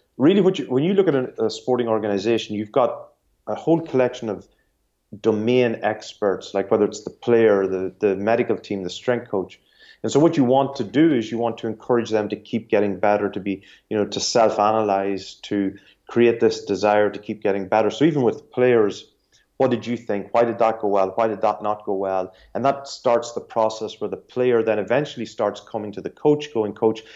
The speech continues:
I want to run that play again," or, "Coach, I want to do this again because it didn't go, and I know what I did wrong, and I want to do it," and giving feedback to the coach.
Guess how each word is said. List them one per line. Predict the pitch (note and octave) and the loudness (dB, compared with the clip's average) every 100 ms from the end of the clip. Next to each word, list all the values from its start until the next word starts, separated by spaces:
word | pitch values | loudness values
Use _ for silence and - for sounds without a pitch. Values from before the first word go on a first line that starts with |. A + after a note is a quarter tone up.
| - | -4
I | G#2 | 0
want | B2 | 2
to | A#2 | 2
run | A#2 | 2
that | A2 G2 | 0 -6
play | - G#2+ G2+ | -4 -2 -2
again," | G2+ G#2 G2 | -2 -4 -4
or, | F#2+ | -6
"Coach, | - G#2+ | -4 -2
I | G#2 | 0
want | A2+ A2 | 0 0
to | A2+ | 0
do | |
this | A2 A2 | 0 -2
again | G#2 G2+ G#2+ G2+ | -4 -2 0 0
because | G#2 G2 | -2 -6
it | F#2+ | -2
didn't | A2 G#2 | -2 2
go, | G#2+ | 4
and | G#2+ | 4
I | G#2 | 4
know | A2 | 4
what | A2 | 4
I | G#2+ | 4
did | G#2 F#2+ | 2 0
wrong, | G2+ G#2 G#2+ G#2+ _ _ _ _ - | 2 2 -2 -8 _ _ _ _ -10
and | G2+ G#2 G2+ | -6 -4 -4
I | G#2 G#2 | -4 -2
want | G2+ G#2 | 0 0
to | G2+ | 0
do | G#2+ G#2 | 2 2
it," | |
and | D#2 A2+ G#2+ | 4 0 0
giving | C3 A#2 | 0 0
feedback | G#2 - C3 C3 B2+ A2+ - | -4 -2 0 0 0 -2 -2
to | A2 | -8
the | |
coach. | G2 - F#2+ F2+ - | -8 -6 -6 -6 -16